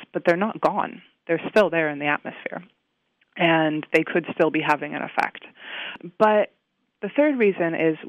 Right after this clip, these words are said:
we know that we have lived through a period of kind of strange climate conditions.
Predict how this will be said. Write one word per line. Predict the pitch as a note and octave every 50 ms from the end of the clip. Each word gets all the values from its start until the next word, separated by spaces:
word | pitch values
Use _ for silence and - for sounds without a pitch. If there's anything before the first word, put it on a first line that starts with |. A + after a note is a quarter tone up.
| F3 E3+
we | G3 G3 G3 G3+
know | G3+ G#3 G#3 G#3 G#3 G#3+ A3+ A#3+ B3+ B3+ B3+ B3+ A#3 - - -
that | F3+ F3 E3 D#3 -
we | E3+ F3 F3+ F3 -
have | - F3 E3 D#3 -
lived | D#3+ D#3+ D#3+ E3 E3 D#3+ D#3+ E3 - - - - -
through | - D#3 D3+ D3 D3 C#3+ -
a | -
period | - - - D3+ D3 D3 C#3+ C#3+ D3 C#3+ C#3+ C#3
of | C#3 C3+ C#3+ C#3 C#3+ - - - - - - - - - - -
kind | - - A4 A4
of | G#4+ F4 - - -
strange | - - G#3 F#3+ F#3+ F#3 F#3 F3+ E3+ - -
climate | - D#3+ D#3+ D3+ C#3+ - - -
conditions. | - - - - - - - - - - - - -